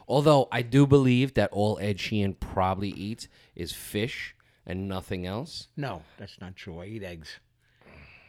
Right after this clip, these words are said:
Speaker 2: I do have, uh, s-, uh, soup.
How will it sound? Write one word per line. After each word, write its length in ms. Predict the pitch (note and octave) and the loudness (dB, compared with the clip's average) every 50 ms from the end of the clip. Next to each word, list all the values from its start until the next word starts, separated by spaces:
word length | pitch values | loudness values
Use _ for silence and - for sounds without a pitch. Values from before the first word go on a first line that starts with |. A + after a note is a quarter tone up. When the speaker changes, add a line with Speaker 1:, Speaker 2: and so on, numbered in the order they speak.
| _ | _
Speaker 2:
I 120 | - - A2 | -14 -14 -12
do 220 | G#2 C#3 C#3 B2+ | -10 -8 -6 -6
have, 320 | A2 A#2 A2 G2+ - - _ _ - | -6 -8 -10 -12 -16 -20 _ _ -14
uh, 40 | G2+ G#2 G2 | -14 -14 -12
s-, 220 | G2 F#2 - - - - - - | -12 -12 -14 -14 -14 -16 -20 -18
uh, 400 | F#2+ G2+ F#2+ F#2+ F#2+ F2+ F2 F2+ F2 D#2 - _ _ _ _ _ _ _ _ _ _ _ _ _ _ _ _ _ _ _ _ _ _ - | -16 -14 -14 -14 -14 -14 -16 -16 -18 -20 -20 _ _ _ _ _ _ _ _ _ _ _ _ _ _ _ _ _ _ _ _ _ _ -6
soup. 380 | - - - C3+ C3+ D#3 - | -4 -4 -4 -4 -6 -10 -14